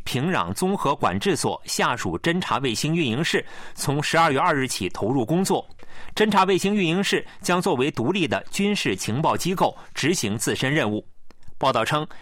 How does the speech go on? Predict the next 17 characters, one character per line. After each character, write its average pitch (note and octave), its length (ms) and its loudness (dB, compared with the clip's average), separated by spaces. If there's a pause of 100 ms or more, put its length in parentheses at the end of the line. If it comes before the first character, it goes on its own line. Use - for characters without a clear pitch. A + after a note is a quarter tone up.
(260)
运 A3 120 2
营 F#3 160 4
室 - 300 0
将 F#3+ 180 4
向 C#3+ 380 2
朝 D#3 260 2
鲜 G#2+ 220 0
劳 G#2 200 2
动 F3 200 -2
党 F#2+ 300 0
中 F#3 180 2
央 F3 180 2
军 G#3 220 0
事 D#3+ 180 2
委 F#2 120 2
员 F2+ 140 0
会 C#3+ 240 0